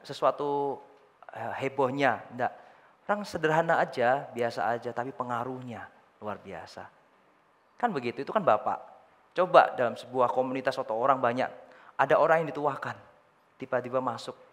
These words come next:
di tengah-tengahnya dan mereka tahu siapa dia, orang yang dituakan. Shh. Walaupun dia biasa aja, nggak yang,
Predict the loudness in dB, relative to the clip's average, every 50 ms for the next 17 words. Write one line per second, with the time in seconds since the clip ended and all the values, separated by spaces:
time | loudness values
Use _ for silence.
0 | _ _ _ _ _ _ _ _ _ _ _ _ _ -8 -6 -6 -6 -6 -6 -6
1 | -6 -6 -6 -6 -6 -6 -4 -4 -2 -2 -2 2 4 6 6 6 6 2 -2 -4
2 | -6 -6 -6 -6 -8 -8 -8 -8 -8 -10 -10 -14 -20 _ _ _ -8 -6 -4 -4
3 | -4 -6 -8 -6 -6 -6 -6 -8 -12 -12 -14 -16 _ _ -16 -12 -10 -10 -8 -8
4 | -10 -10 -12 -12 -14 -16 -18 -20 _ _ _ _ _ _ _ _ -2 -2 -2 -2
5 | -4 -6 0 4 6 6 6 4 2 -4 -12 -16 -6 2 4 6 6 6 6 4
6 | 4 4 4 4 6 6 6 4 0 -8 -6 0 2 2 4 4 2 2 0 -2
7 | -6